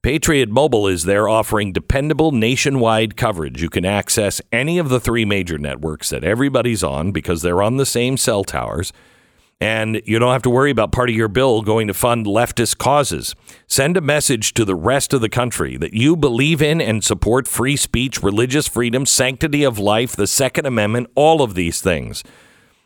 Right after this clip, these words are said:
This, this company was really built.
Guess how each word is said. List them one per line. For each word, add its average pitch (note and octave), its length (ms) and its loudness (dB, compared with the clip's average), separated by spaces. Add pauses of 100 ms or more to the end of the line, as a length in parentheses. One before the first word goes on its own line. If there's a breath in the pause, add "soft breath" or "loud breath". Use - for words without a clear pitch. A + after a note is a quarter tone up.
This, D#3+ 360 2
this F#3 280 4
company F#3 500 2
was A2+ 220 2
really C#3 540 2
built. F#2+ 720 0